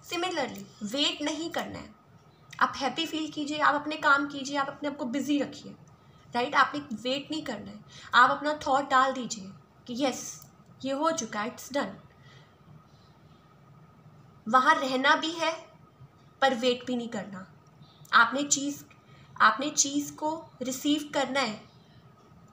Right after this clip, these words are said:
लेकिन आपने उसका wait नहीं करना, आपने open रहना है receive, अ, करने के लिए।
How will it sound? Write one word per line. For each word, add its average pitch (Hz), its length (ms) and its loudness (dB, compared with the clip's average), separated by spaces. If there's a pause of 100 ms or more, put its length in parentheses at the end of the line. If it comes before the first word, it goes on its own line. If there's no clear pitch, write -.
(160)
लेकिन 262 240 0
आपने 269 240 4
उसका 302 240 -2
wait 247 380 -2
नहीं 285 120 0
करना, 196 280 -4
आपने 269 280 2
open 294 340 2
रहना 285 220 0
है 254 60 0
receive, 240 440 -4
अ, 233 100 -4
करने 214 280 -6
के 208 140 -10
लिए। 190 260 -10